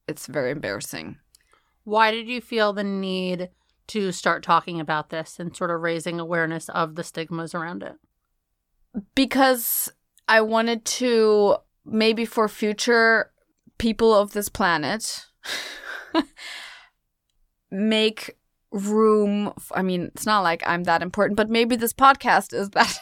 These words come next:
Speaker 1: <laughs> important.
Speaker 2: I'll take it.
Speaker 1: Make room for, you know, any kind of situation. If anyone gets an email that is full of mistakes,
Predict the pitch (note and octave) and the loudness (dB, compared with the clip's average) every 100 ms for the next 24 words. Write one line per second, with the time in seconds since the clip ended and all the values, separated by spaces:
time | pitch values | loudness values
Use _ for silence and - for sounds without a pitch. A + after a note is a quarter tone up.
0 | - - - - F4+ - F4 - - - | -14 -16 -16 0 0 0 -14 -12 -14 -6
1 | - G#3 - F3 D#3 G3+ C4+ C#4 C#4 - | 2 4 4 -2 -2 2 6 8 8 4
2 | C4+ B3+ D4+ C#4 D4+ - _ _ - - | 2 6 4 6 2 2 _ _ -12 -12
3 | - - - C#4 C4+ B3+ B3 B3 G#3 - | -12 -14 2 6 10 10 10 10 6 -2
4 | _ _ _ B3+ C4 B3+ G#3+ B3+ B3+ A#3 | _ _ _ 2 6 8 8 6 2 2
5 | B3 B3 - B3 C4 B3 B3 C4 A#3+ - | 2 0 -4 -2 4 4 6 4 2 2
6 | A3 - A#3+ B3+ B3 A#3+ A#3 B3+ C4+ B3 | 0 2 4 4 4 4 4 2 4 2
7 | - G3+ F#3+ F#3 F3+ E3+ F#3 - - - | 2 2 4 6 4 2 -2 -6 -16 -2
8 | D4 C#4+ B3 A#3 G#3+ G3+ E3 - - - | 6 8 8 4 2 4 4 4 -4 -8